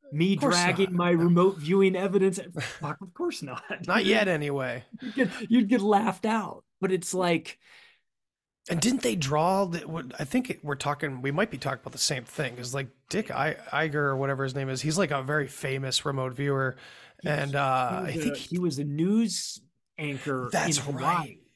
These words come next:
Speaker 2: Yeah.
Speaker 1: And, and who got into remote viewing, and he's, uh, yeah, and he, and he was with the Farsight Institute with Daz Smith in, in London, and they would do
Speaker 2: Mm-hmm.
Speaker 1: these things, but then they kind of broke off and did their,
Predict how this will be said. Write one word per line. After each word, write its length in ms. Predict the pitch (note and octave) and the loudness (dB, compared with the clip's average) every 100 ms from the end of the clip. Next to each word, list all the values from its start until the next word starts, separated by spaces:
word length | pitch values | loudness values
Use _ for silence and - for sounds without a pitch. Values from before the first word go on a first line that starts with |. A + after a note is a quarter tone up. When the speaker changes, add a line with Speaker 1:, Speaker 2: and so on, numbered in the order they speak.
| C#3+ | -18
Speaker 2:
Yeah. 760 | D3+ E3+ F3 F3 E3 D3+ C3 A#2+ | -10 -4 -2 2 2 2 0 -4
Speaker 1:
And, 140 | D#3+ | -6
and 80 | D#3+ | -6
who 160 | D#3+ F3 | 0 0
got 240 | F3 F3 | 2 2
into 180 | F3 D#3+ | 2 2
remote 380 | D#3 D3+ D3 C#3 | 0 0 0 0
viewing, 520 | C#3+ E3+ C#3+ A2+ G#2 _ | 0 0 0 -8 -14 _
and 320 | - C#3+ C#3 C3 | -8 -6 -4 -6
he's, 400 | A#2 D#3 C#3 C#3+ | -6 -8 -6 -4
uh, 320 | C3+ B2+ B2 | -4 -4 -8
yeah, 260 | C#3 D3+ C3 | -4 -4 -4
and 100 | A#2 | -6
he, 400 | A#2+ C#3 C#3 C3+ | -4 -2 -2 -4
and 160 | D3 C#3+ | -8 -8
he 200 | B2 E3+ | -4 -2
was 200 | D#3 B2 | -2 -2
with 180 | E3+ C3+ | -4 -4
the 60 | |
Farsight 680 | A#2+ F3 E3 E3 E3+ C#3+ C#3+ | -4 2 2 2 0 -2 -2
Institute 560 | C#3+ B2 A#2 C#3 C#3 C#3 | -6 -10 -10 -4 -4 -4
with 160 | B2+ | -6
Daz 320 | C#3+ C3+ B2 | -4 -4 -6
Smith 420 | - D#3+ D3 B2 - | -6 -6 -6 -6 -8
in, 340 | D#3 C3 B2+ | -8 -8 -10
in 240 | D3+ C3+ C3+ | -8 -6 -2
London, 360 | C#3+ D3+ C3 | -2 0 -2
and 120 | B2+ B2+ | -2 -2
they 140 | C3+ | -2
would 200 | C#3+ D3+ | 0 0
do 100 | C#3 | 0
Speaker 2:
Mm-hmm. 80 | C3+ | 2
Speaker 1:
these 180 | C3 - | 0 -2
things, 200 | D#3+ C3 | -6 -4
but 140 | C#3 | -2
then 240 | D#3+ D#3+ C#3+ | -2 -4 -4
they 160 | D3+ | -4
kind 200 | D3+ D#3+ | -4 -4
of 80 | C#3+ | -4
broke 280 | B2+ C#3+ C#3 | -2 -2 0
off 240 | D3 C#3 | -4 -2
and 100 | C3+ | -4
did 180 | C3 B2+ | -4 -4
their, 240 | C3 B2+ | -2 -2